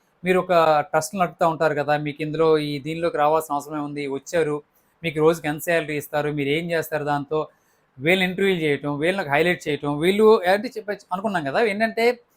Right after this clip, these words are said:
ఏవైతే ట్రోల్స్ గురవుతారో, ఏవైతే ఎక్కువగా, ఎక్కువ నెగిటివ్ ట్రోల్స్ గురవుతారో, ఎక్కువ వల్గారిటీ ఏ-, ఏ-, ఆ, ఏదైతే ఉంటుందో అటువంటి వాళ్ళందరూ కూడా ఈ బిగ్ బాస్ షోలోకి వచ్చి మనందరికీ చూ-, అంటే మనందరికీ మీన్స్ ఏంటంటే చూసినా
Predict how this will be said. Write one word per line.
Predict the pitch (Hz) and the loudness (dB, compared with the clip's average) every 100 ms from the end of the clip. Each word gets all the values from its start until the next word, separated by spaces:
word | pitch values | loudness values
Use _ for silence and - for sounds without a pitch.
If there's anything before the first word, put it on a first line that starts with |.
| _ _ _ | _ _ _
ఏవైతే | 170 214 233 | 4 6 6
ట్రోల్స్ | 233 180 196 170 | 4 2 0 2
గురవుతారో, | 175 156 - 160 | 2 2 2 0
ఏవైతే | 185 190 208 220 | 2 2 2 2
ఎక్కువగా, | 180 - 233 214 175 | 0 -2 0 2 0
ఎక్కువ | 180 - _ 262 | -2 -6 _ 2
నెగిటివ్ | 190 185 220 | 2 0 -2
ట్రోల్స్ | 185 196 156 | 0 -2 0
గురవుతారో, | 165 170 156 156 | 2 2 2 0
ఎక్కువ | 190 - _ 233 220 - _ _ - | 0 -4 _ 2 2 0 _ _ 0
వల్గారిటీ | 170 190 208 196 | 2 6 6 4
ఏ-, | 185 170 160 165 | 0 0 -2 -6
ఏ-, | - | -2
ఆ, | 156 151 147 143 - _ _ _ | 2 4 2 0 -8 _ _ _
ఏదైతే | 180 196 196 185 | 0 2 2 0
ఉంటుందో | 151 139 131 170 233 _ _ _ _ _ - | -2 -6 -2 -2 -4 _ _ _ _ _ 2
అటువంటి | 185 226 220 | 4 6 6
వాళ్ళందరూ | 208 196 220 240 | 6 6 4 4
కూడా | 247 240 | 4 2
ఈ | |
బిగ్ | 170 156 | 0 -2
బాస్ | 160 208 202 | 2 2 2
షోలోకి | 190 190 170 | 0 2 0
వచ్చి | 147 - 233 277 - | -4 -4 -6 -6 -8
మనందరికీ | 165 175 214 240 233 202 208 185 | -6 -4 2 2 2 -2 -8 -4
చూ-, | 214 | -4
అంటే | 202 240 | -2 0
మనందరికీ | 165 180 208 208 | 2 2 -2 -4
మీన్స్ | 190 165 | -6 -4
ఏంటంటే | 156 139 127 196 240 _ _ _ _ - | -4 -4 -2 -2 -4 _ _ _ _ -2
చూసినా | 226 247 | 2 2